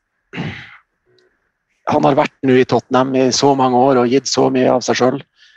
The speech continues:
Så om han nå ønsker å prøve noe nytt, så,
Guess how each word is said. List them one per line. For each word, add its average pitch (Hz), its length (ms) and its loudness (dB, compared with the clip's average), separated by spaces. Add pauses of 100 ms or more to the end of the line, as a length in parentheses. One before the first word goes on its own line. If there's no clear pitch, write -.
(300)
Så - 160 0
om 151 160 2
han 135 240 0
nå 127 300 2
ønsker 135 680 0
å 127 400 0
prøve 127 480 2
noe - 380 -6
nytt, 156 180 -4
så, 127 380 0